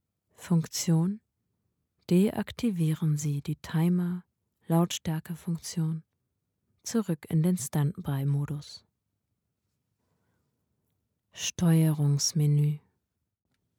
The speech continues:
Intervall. Set zwanzig S. Stellen Sie das Intervall zwischen zwanzig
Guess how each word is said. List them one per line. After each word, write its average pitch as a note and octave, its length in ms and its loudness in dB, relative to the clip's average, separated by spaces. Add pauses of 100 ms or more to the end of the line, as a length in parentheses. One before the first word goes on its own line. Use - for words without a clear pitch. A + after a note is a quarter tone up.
(800)
Intervall. D3+ 960 2 (720)
Set - 600 -4 (320)
zwanzig - 840 -2
S. - 420 -6 (400)
Stellen E3+ 560 6
Sie E3+ 140 2
das E3+ 240 0
Intervall D#3 760 0
zwischen - 440 -4
zwanzig - 880 -2